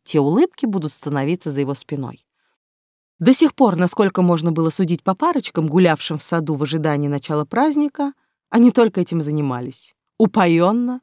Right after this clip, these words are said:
лицемерили. Все собрались в большой столовой, застучали ложки, зазвучали тосты. Спустя час, если не больше, переместились в танцевальный зал.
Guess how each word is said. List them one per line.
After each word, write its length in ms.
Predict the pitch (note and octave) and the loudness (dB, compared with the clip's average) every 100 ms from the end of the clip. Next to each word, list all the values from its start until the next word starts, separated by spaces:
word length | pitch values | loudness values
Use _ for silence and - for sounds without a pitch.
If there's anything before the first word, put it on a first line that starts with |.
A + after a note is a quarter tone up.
| _ | _
лицемерили. 960 | F#3 G3+ F#3+ - C#3+ A#2+ A#2+ A#2 B2 - _ _ _ _ _ _ _ _ _ _ | 2 2 2 -2 -4 -4 -8 -14 -18 -20 _ _ _ _ _ _ _ _ _ _
Все 300 | - - F4+ | -10 2 2
собрались 540 | F#4+ A#3+ F#3 F#3 F3 C#3+ | 4 2 4 4 2 2
в 40 | |
большой 340 | D#3+ E3 - D#3+ | 0 0 -2 -4
столовой, 720 | - E3 E3 G3+ F4 D4+ B3+ | 0 2 4 4 4 2 0
застучали 720 | F#3+ - F#3 F3 F#3 D#3 D3+ | 0 -2 -2 0 0 2 2
ложки, 640 | D3+ D3 F#3+ D4+ - - | 2 2 2 0 -6 -4
зазвучали 720 | F3 D3+ C#3+ D3 - D#3+ C#3+ C#3+ | -2 -2 -4 -6 -4 -2 -2 -4
тосты. 720 | - G3+ C4+ C4+ - A3+ G#3 _ _ _ _ _ | 0 2 4 2 -4 -6 -6 _ _ _ _ _
Спустя 520 | - - C4+ - C#4 B3 | -14 2 2 4 2 2
час, 440 | - D4+ F4 - | 2 2 2 -2
если 260 | G3 - F3+ | -2 0 0
не 120 | F3+ | 2
больше, 400 | E3+ D#3+ D3+ D3 | 4 2 0 -4
переместились 800 | F3+ E3+ E3 - E3+ D#3 D3 - | -2 0 0 -2 -2 -2 -4 -10
в 60 | |
танцевальный 720 | - E3 C#3+ D#3 D3 C#3 C3+ | -6 -6 -4 -2 -2 -2 -4
зал. 420 | C3 C3+ G3+ C#4+ | -6 -2 -2 -2